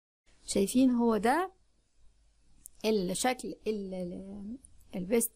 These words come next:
من الأمام. مهم جدًا تركزوا في شكل الفيست عشان تقدروا تطلعوا الشكل مظبوط. مهم جدًا انتوا تتابعوا الفيديو من الأول للآخر عشان تطلعوا الغرز سهلة،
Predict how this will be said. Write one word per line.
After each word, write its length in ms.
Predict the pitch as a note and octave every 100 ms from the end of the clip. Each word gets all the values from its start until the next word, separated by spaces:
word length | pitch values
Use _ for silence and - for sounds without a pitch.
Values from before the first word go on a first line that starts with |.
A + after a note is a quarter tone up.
| -
من 100 | G#3
الأمام. 400 | A#3 A3+ F#3 F3 - _ _ _
مهم 360 | - A3+ D4 C#4+
جدًا 460 | B3 C4+ C4+ C#4
تركزوا 580 | C#4+ G#3 G3+ B3+ C4 A#3+
في 180 | A#3 G#3+
شكل 360 | - C4+ C4+ C#4
الفيست 500 | C4+ B3+ D#4+ - B3
عشان 340 | G#3 B3 C4
تقدروا 380 | C4 G#3+ B3 C4+
تطلعوا 580 | C4+ A3 A3+ C4 C4+ A#3
الشكل 440 | - C4 B3+ C#4
مظبوط. 420 | B3+ A#3 A3 F#3 - - - - -
مهم 280 | G3 G#3+ B3
جدًا 320 | B3 D4 B3+
انتوا 260 | G#3+ A3+ A#3
تتابعوا 640 | - G#3+ A3+ A#3 G#3+ -
الفيديو 460 | G#3+ G#3 C#4 G3+ F#3+
من 100 | G3+
الأول 420 | G3+ C4 C#4 B3
للآخر 520 | C4 C#4 D#4 D4+ F#4 E4+ _ _
عشان 480 | G3 F#3 A3 A#3 B3+
تطلعوا 460 | G#3 G#3 A3 A#3 G3
الغرز 540 | F#3+ G3+ A3 A3+ A#3 - _ -
سهلة، 560 | - A#3+ A#3 B3 C4